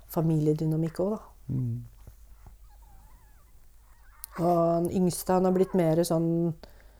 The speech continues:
Speaker 1: nysgjerrig på, eh, litt mer nysgjerrig på hva jeg syns om hans greier, kanskje.
Speaker 2: Ja.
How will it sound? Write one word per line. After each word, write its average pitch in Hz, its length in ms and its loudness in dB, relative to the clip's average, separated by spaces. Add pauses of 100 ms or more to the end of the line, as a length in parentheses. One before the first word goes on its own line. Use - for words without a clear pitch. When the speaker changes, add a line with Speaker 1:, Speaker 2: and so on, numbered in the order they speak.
(400)
Speaker 1:
nysgjerrig 170 680 2
på, 170 180 4 (1500)
eh, 156 540 0 (600)
litt 208 200 2
mer 180 120 6
nysgjerrig 165 480 2
på 185 120 4
hva 185 120 6
jeg 170 340 2
syns 165 360 -4
om 185 80 0
hans 170 380 -2
greier, 156 480 2
kanskje. 147 320 -2 (340)
Speaker 2:
Ja. 98 220 4